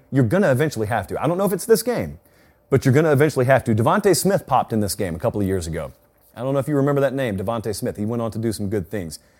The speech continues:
So the third thing you gotta do, uh, one of my favorite Rod Stewart songs, Reason to Believe, you gotta have your crowd singing that. They gotta have a reason to believe. It's the same thing A and M did last week. Yeah, they sold it out. But I don't even know if many of those A and M fans showed up thinking,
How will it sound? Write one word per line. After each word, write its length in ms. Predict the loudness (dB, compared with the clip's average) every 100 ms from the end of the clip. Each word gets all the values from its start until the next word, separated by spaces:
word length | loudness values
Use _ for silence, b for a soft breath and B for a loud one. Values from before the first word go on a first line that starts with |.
| b b
So 220 | 2 2
the 280 | 0 -4 2
third 260 | 4 4
thing 120 | 2 2
you 60 |
gotta 180 | 4 4
do, 300 | 4 2 2
uh, 160 | 0 -2
one 120 | -2
of 60 | -2
my 80 | 0
favorite 220 | 0 2
Rod 200 | 2 0
Stewart 260 | -2 -4
songs, 300 | -4 -6 -4
Reason 240 | -2 0 -2
to 80 | -4
Believe, 400 | 0 0 0 -4 b b -6
you 100 | -2
gotta 320 | 4 4 4
have 200 | 4 2
your 100 | 2
crowd 280 | 2 2 0
singing 260 | -4 -4
that. 140 | -6 -6
They 120 | -2
gotta 260 | 2 4
have 160 | 4 4
a 80 | 4
reason 320 | 4 2 0
to 80 | -2
believe. 360 | 2 2 0 b b
It's 140 | -20 -16
the 100 | -12
same 320 | -6 -2 0
thing 160 | 0 0
A 140 | 0
and 100 | 0
M 140 | 0 2
did 160 | 0
last 320 | 0 -2 -6
week. 220 | -12 -14 -16 _ _
Yeah, 220 | 0 4 4
they 140 | 2
sold 340 | 0 0 2
it 80 | 4
out. 300 | 4 2 -4 _ b b b b
But 100 | 2
I 140 | 4 6
don't 140 | 4
even 160 | 2 4
know 100 | 4
if 100 | 4
many 180 | 2
of 60 | 4
those 140 | 4
A 60 | 2
and 160 | 0 0
M 100 | 0
fans 260 | -2 -2
showed 200 | 0 2
up 120 | 2
thinking, 400 | 0 -4 -2 -4